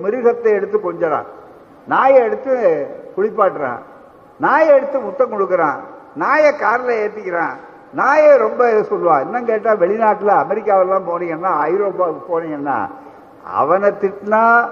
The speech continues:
பொறுத்துக்குவான், அவன் நாயை திட்டினா வழக்கு போட்டுருவான். அதுதான் மிக முக்கியம்.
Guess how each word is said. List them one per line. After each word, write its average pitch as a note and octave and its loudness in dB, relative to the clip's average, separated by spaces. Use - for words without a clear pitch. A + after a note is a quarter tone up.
பொறுத்துக்குவான், F#3 -2
அவன் D3 -4
நாயை G#3+ 4
திட்டினா A#3+ 0
வழக்கு G#3 2
போட்டுருவான். E3+ 2
அதுதான் G3 2
மிக F#3+ -2
முக்கியம். E3+ -6